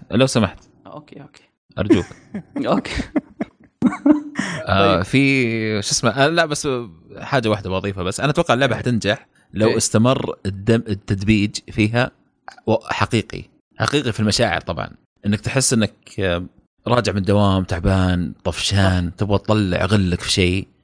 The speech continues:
Speaker 1: تلعب
Speaker 3: والله
Speaker 1: God of War.
Speaker 3: فيصل. وهذا بالضبط.
Speaker 2: بالطق اللي يبرد الكبد،
Speaker 3: هذا
Speaker 2: ها؟
Speaker 3: بالضبط
Speaker 1: إي، إي، هذه.
Speaker 3: اللي كان يعجبني في اللعبة.
Speaker 1: بالضبط،
Speaker 3: إي،
Speaker 1: إي، هذا هو.
Speaker 3: فعلًا.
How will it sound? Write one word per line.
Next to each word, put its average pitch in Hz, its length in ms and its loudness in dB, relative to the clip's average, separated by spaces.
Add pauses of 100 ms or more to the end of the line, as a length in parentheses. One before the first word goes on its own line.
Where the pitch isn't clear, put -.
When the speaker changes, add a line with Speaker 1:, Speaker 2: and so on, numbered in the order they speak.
Speaker 1:
تلعب 113 300 0
Speaker 3:
والله 95 140 0
Speaker 1:
God - 20 -4
of - 40 -4
War. - 20 -4
Speaker 3:
فيصل. 85 320 -4 (340)
وهذا 139 400 0
بالضبط. 131 580 0
Speaker 2:
بالطق 175 200 0
اللي 180 140 0
يبرد 170 280 -2
الكبد، 135 200 -2
Speaker 3:
هذا 139 220 0
Speaker 2:
ها؟ 165 120 0
Speaker 3:
بالضبط 131 180 -4
Speaker 1:
إي، 127 300 0
إي، 104 280 0
هذه. 101 160 0
Speaker 3:
اللي 104 160 -4
كان 135 320 -6
يعجبني 117 340 -8
في 117 80 -6
اللعبة. 95 380 -6 (200)
Speaker 1:
بالضبط، 175 300 0
Speaker 3:
إي، 208 80 4
Speaker 1:
إي، 208 60 2
هذا 185 160 2
هو. 110 140 0
Speaker 3:
فعلًا. 85 120 -10